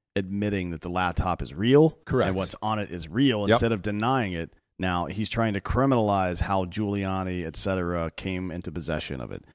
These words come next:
Speaker 1: Now we've had the guy who fucking gave it to him already.
Speaker 2: We had him on
Speaker 1: And,
Speaker 2: the show.
Speaker 1: and the first thing,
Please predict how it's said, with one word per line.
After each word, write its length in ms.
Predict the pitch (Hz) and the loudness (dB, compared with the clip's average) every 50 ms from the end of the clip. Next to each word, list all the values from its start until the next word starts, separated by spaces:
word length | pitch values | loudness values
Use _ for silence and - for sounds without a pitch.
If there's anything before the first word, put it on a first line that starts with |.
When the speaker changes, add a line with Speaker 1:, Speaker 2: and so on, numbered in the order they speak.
| _ _ _ _ - 95 | _ _ _ _ -2 0
Speaker 1:
Now 100 | 95 104 | 4 6
we've 160 | 135 165 117 | 6 6 6
had 220 | 127 147 147 143 | 6 4 4 4
the 80 | 120 110 | 2 0
guy 340 | 95 101 98 95 90 87 85 | 0 2 2 2 0 -2 -2
who 160 | 82 - 95 | -4 -6 -8
fucking 320 | 87 - 107 98 - - 87 | -4 -4 -4 -4 -4 -6 -4
gave 180 | 92 117 139 120 | 0 2 2 2
it 80 | 98 - | 0 -4
to 160 | - 98 90 | -4 -4 -4
him 60 | 90 | -2
already. 460 | 85 85 92 113 110 92 78 69 - _ - _ _ - | -2 -2 0 0 0 -2 -2 -6 -8 _ -20 _ _ -10
Speaker 2:
We 140 | 104 113 123 | -4 -2 2
had 40 | 147 | 2
him 40 | 160 | 4
on 140 | 156 143 113 | 4 4 2
Speaker 1:
And, 40 | 107 | 2
Speaker 2:
the 80 | 95 | 0
show. 260 | - 143 147 107 80 - - | 2 4 4 4 2 0 0
Speaker 1:
and 120 | - 117 113 | 2 2 2
the 60 | 107 | 2
first 280 | - 160 170 175 - | 6 8 8 8 8
thing, 280 | - 151 135 127 127 - | 6 4 4 4 2 -2